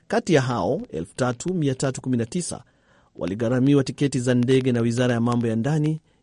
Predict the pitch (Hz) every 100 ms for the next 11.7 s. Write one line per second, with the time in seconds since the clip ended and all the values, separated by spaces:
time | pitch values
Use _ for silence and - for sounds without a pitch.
0 | - 147 185 175 160 147 156 135 131 113
1 | 120 110 104 123 110 101 90 80 104 101
2 | 101 98 92 85 - - 85 - 120 80
3 | - _ _ _ _ _ _ _ _ 156
4 | 160 240 262 208 185 180 165 165 160 151
5 | 147 147 156 139 131 147 131 117 147 139
6 | 135 135 151 151 - 160 151 143 135 131
7 | 131 131 135 127 135 135 139 - 95 98
8 | 104 117 117 123 156 - 95 107 117 113
9 | 104 104 98 117 104 101 113 110 110 101
10 | 101 143 131 131 147 92 104 110 110 104
11 | 104 98 151 131 73 67